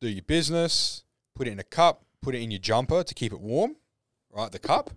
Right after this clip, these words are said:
So you gotta keep it towards your body temperature. So <coughs> if it gets too cold, they start dying off. So then you,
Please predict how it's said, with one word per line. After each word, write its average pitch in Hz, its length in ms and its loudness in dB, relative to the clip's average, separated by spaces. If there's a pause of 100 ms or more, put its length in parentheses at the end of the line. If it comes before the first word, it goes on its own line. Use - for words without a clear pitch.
(480)
So - 120 -12
you 107 60 -4
gotta 110 140 -4
keep 113 240 -8
it - 80 -20
towards 101 320 -8
your 95 100 -8
body 104 360 -8
temperature. 120 520 -4 (640)
So 98 280 -6 (100)
<coughs> - 100 -2 (840)
if 123 140 -12
it - 320 -6
gets 104 240 -6
too 107 220 -8
cold, 101 400 0
they 92 120 -12
start 92 260 -8
dying 95 260 -4
off. - 360 -4 (580)
So - 180 -10
then 98 160 -4
you, 98 160 -6